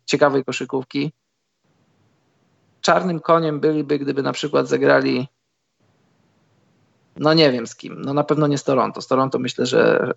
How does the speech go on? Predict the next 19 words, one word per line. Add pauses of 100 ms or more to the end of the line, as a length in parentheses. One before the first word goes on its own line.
(800)
aż
tak
wielkich
szans
nie
mają.
Znaczy
nie
mają
szans
na
awans,
ale
mają
duże
szanse
na
to,
żeby,